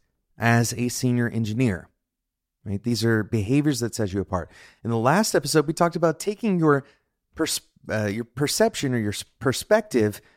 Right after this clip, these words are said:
of a situation from static, which would be a more junior perspective,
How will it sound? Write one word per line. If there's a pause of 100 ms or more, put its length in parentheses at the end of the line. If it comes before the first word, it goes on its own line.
(280)
of
a
situation (380)
from
static, (220)
which
would
be
a
more
junior
perspective,